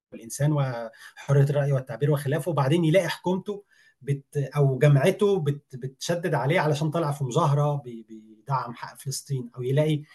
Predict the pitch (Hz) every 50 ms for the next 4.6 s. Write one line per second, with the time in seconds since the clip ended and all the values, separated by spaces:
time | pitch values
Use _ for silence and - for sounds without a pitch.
0 | - - - _ _ - 147 160 170 175 147 160 165 151 156 147 139 - - 165
1 | 143 - 156 147 139 127 127 - 175 185 185 180 175 175 165 135 127 127 123 -
2 | 147 151 160 165 160 156 139 - - 160 151 147 139 143 - - 151 165 160 156
3 | 151 143 135 123 123 - - 156 156 147 - 160 160 147 151 139 131 123 123 135
4 | 151 143 143 135 120 117 - - - - 147 135